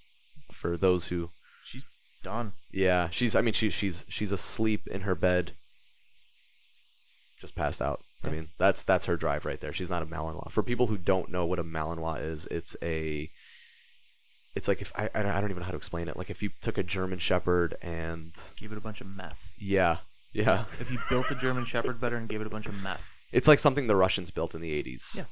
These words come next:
Speaker 2: essentially. But
Speaker 1: Just
Speaker 2: the
Speaker 1: a
Speaker 2: Belgians did it.
Speaker 1: Mm-hmm. Right, right, right.
Speaker 2: Weird.
Speaker 1: Yeah, just
Speaker 2: Uh,
Speaker 1: this torpedo.
Speaker 2: Yeah, it's a torpedo dog.
Speaker 1: Mm-hmm.
Speaker 2: And that's, you know, there's, I saw a bumper sticker that's like, "Malinois." It's French for "don't get one." I was like,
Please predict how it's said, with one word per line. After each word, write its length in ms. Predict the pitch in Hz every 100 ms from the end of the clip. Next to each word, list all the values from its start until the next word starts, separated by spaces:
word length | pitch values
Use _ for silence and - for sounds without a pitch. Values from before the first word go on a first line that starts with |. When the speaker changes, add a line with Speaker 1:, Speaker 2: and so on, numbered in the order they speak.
| -
Speaker 2:
essentially. 340 | 143 127 - - - -
But 60 | -
Speaker 1:
Just 120 | 107
Speaker 2:
the 80 | 98
Speaker 1:
a 20 |
Speaker 2:
Belgians 300 | 107 104 101
did 160 | - 143
it. 60 |
Speaker 1:
Mm-hmm. 320 | 139 123 127
Right, 160 | 131 117
right, 160 | 104 95
right. 200 | 87 87
Speaker 2:
Weird. 320 | 107 101 95 - - -
Speaker 1:
Yeah, 360 | 90 85 80 92
just 160 | 92 92
Speaker 2:
Uh, 40 |
Speaker 1:
this 160 | 90 -
torpedo. 760 | - - 90 - 78 87 85 87 - -
Speaker 2:
Yeah, 140 | 98 - - - - - -
it's 100 | -
a 40 |
torpedo 400 | - 143 143 131 95
dog. 140 | 113
Speaker 1:
Mm-hmm. 220 | 110 92 92 -
Speaker 2:
And 80 | 135
that's, 340 | 123 - - - - - - -
you 100 | 123
know, 160 | 104 98
there's, 220 | 110 107 -
I 60 |
saw 240 | 107 107 95
a 20 |
bumper 300 | - 101 87
sticker 300 | - 98 -
that's 240 | 92 90 -
like, 100 | -
"Malinois." 680 | 101 101 98 98 87 87 101
It's 100 | -
French 300 | - 107 -
for 220 | - 98 - - -
"don't 240 | - 101 98
get 160 | 95 -
one." 220 | - 104 -
I 640 | - - - - - - -
was 100 | 123
like, 140 | 127